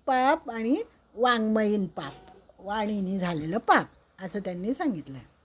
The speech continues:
म्हणजे दुसऱ्याची वस्तू वा धन लुबाडणे, ती चोरी होते.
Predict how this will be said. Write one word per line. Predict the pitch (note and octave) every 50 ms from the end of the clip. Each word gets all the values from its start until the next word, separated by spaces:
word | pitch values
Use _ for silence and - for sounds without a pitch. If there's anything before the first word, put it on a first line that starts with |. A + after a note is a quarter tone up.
| _ _ _ _ _ _ _ _ _ _ _ _ _ _ _ _ _ _ _ _ - - - - - - - - - - - _ - -
म्हणजे | A3 G3+ A3 A3+
दुसऱ्याची | G#3+ B3 A#3 - C4+ C4 C4 B3+ - C4+
वस्तू | C4+ B3+ A#3+ A3+ A3+ - - B3+
वा | B3 B3 A#3+ A#3+
धन | A3 G#3+ A3 A#3 B3
लुबाडणे, | B3 C4+ D#4+ A#3 A3+ A3 G#3+ G3+ F#3+ F#3+ F#3+ F#3+ F#3 F#3 F#3+
ती | F#3+ - C#4
चोरी | C4+ - E4 C#4+ C#4 C4+ C#4
होते. | B3+ A3+ G#3 G3+ - G3+ G3 F#3 F3+ F3+ F3+